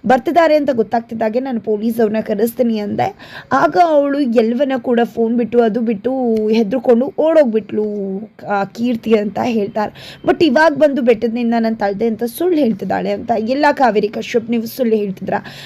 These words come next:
ನನಗೆ ಗೊತ್ತಾಗತ್ತೆ ಸುಳ್ಳು ಯಾವ್ದು ಸತ್ಯ ಯಾವ್ದು ಅಂತ."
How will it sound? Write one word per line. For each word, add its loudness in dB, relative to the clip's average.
ನನಗೆ 2
ಗೊತ್ತಾಗತ್ತೆ 2
ಸುಳ್ಳು -4
ಯಾವ್ದು 0
ಸತ್ಯ -2
ಯಾವ್ದು 2
ಅಂತ." 2